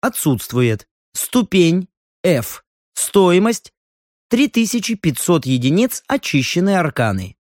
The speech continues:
Модифицированный земной револьвер. Модель Кольт Анаконда. Калибр ноль сорок четыре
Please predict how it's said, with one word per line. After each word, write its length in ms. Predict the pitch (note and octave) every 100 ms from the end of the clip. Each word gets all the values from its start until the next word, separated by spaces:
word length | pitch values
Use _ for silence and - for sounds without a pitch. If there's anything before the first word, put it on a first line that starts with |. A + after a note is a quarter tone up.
| _ _ _ _ _ _ -
Модифицированный 1160 | G#3 D#4 E4 - F4 - F3+ D#3 D3+ D3 D3 C#3+
земной 540 | A#2 D#3 D3+ D#3 G3
револьвер. 640 | A#3+ G#3+ E3 B2 A2 G2 - -
Модель 560 | G3+ C4+ E3 C3 A2 - _ _ _
Кольт 400 | - G3+ A3+ - -
Анаконда. 840 | G3+ A#3 A#3 D#3+ C3+ A2+ A2 G2+ _ _ _ _ _ _ _
Калибр 560 | C4 A#3+ D#3+ F3 G3+ -
ноль 340 | E3+ A3+ C#4
сорок 420 | C4+ - A3 A3+
четыре 600 | - C4 - D#3+ B2 F#2+